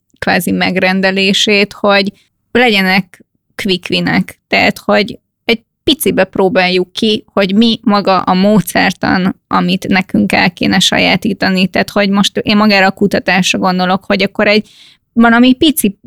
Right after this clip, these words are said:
súlytalan példán próbáljuk ki, hogy hogy működne az, hogyha mi tényleg megkérdezzük, megvalósítjuk, megint megnézzük, hogy a prototípusra, tehát a me-, megvalósításra hogy reagálnak, és akkor ez ne az legyen, hogy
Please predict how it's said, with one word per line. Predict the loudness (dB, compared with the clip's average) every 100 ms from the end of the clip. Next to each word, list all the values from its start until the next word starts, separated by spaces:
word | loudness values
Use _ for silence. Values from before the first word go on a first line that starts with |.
| -4
súlytalan | 0 2 2 2 0 -2 0
példán | 0 2 0 -2
próbáljuk | 0 0 2 0 0 -2 -2
ki, | 0
hogy | 2 0
hogy | 0 0
működne | 0 -4 -2 -2 0 0 -2
az, | -4 -4
hogyha | -4 -2 -2 -2
mi | -2
tényleg | 0 0 0 0 -2 0
megkérdezzük, | 0 0 -2 -2 2 0 0 -4 -2
megvalósítjuk, | -2 2 2 2 0 -2 -4 -2 -4 -4 -14 -20 -20 _ _ _ -2
megint | 0 2 2 2 2
megnézzük, | 0 0 0 0 0 -2
hogy | -2 -2 -2
a | -2 -2 -4 _ _ _
prototípusra, | -2 0 0 -2 -6 -6 -4 -4 -2 -2
tehát | 0 -2 -4 -4
a |
me-, | -4 -4
megvalósításra | -2 -2 0 0 0 -2 -2 -2 0 -2 -2
hogy | 0
reagálnak, | 2 2 2 2 2
és | 0
akkor | -2 2
ez | 4
ne | 4 4
az | 0
legyen, | -2 -2 0 2
hogy | 2 0